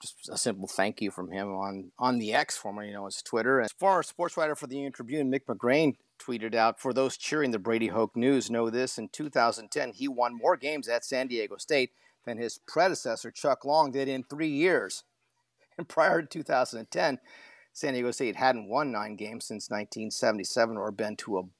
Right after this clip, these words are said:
bowl game since nineteen ninety-eight. So, again, the people who follow this program and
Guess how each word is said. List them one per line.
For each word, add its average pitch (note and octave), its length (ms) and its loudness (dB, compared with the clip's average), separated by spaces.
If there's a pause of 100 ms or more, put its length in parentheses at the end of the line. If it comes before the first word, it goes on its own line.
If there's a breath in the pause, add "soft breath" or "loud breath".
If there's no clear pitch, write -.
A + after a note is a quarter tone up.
bowl C#3 300 6
game F#2+ 360 -8
since - 360 -6
nineteen G#2 400 -4
ninety-eight. G2+ 600 2
So, G2 460 4 (720 loud breath)
again, B2+ 540 2
the G#2 60 -14
people D#3 340 -6
who D3+ 100 -4
follow C#3+ 440 4
this C3 200 0
program B2+ 560 0
and G#2 220 -6